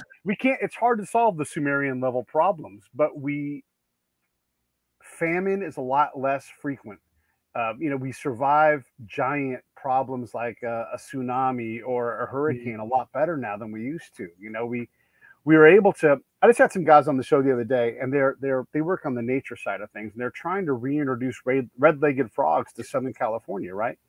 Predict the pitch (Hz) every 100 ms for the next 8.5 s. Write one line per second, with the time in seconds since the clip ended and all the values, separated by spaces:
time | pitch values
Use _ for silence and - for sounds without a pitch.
0 | _ _ 123 117 143 160 185 - 208 -
1 | 190 254 170 151 120 104 101 95 110 101
2 | 92 - _ _ 147 147 139 - 147 131
3 | 147 135 - _ _ _ _ - 151 -
4 | 220 202 175 - 208 190 160 - 269 160
5 | 127 135 135 135 151 147 - - 190 196
6 | 147 120 123 135 - 123 110 120 131 170
7 | 101 110 - _ _ - 160 175 185 123
8 | 139 - 117 104 117